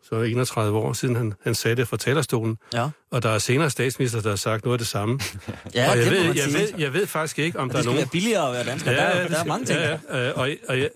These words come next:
Speaker 1: og det, der så er problemet, det kan vi måske diskutere lidt, øh, lidt senere, det er, at der er ingen tvivl om, at de, øh, toppolitikere, dominerende politikere, vi har, når de går ud og siger sådan noget, så mener de det faktisk.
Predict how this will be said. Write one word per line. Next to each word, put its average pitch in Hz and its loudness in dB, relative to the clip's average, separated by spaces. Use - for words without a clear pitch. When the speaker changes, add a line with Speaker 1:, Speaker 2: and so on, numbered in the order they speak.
Speaker 1:
og 127 -4
det, 196 2
der 190 2
så 165 0
er 139 -2
problemet, 139 -2
det 143 0
kan 143 -2
vi 123 -2
måske 123 -2
diskutere 117 -2
lidt, 127 -2
øh, 117 -2
lidt 110 -4
senere, 143 2
det 151 6
er, 175 0
at 127 0
der 139 0
er 139 2
ingen 185 0
tvivl 208 2
om, 190 -2
at 127 -2
de, 170 0
øh, 117 2
toppolitikere, 131 0
dominerende 147 2
politikere, 139 0
vi 117 0
har, 131 0
når 131 2
de 120 2
går 135 0
ud 202 6
og 185 4
siger 185 2
sådan 151 -2
noget, 123 2
så 214 2
mener 220 2
de 113 -4
det 107 -4
faktisk. 98 -6